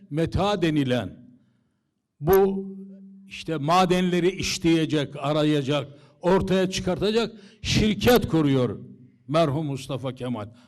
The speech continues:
Atatürk ve madenlerimiz o günden itibaren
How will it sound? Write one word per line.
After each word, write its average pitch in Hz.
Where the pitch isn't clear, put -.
Atatürk 156
ve 165
madenlerimiz 208
o 233
günden 202
itibaren 208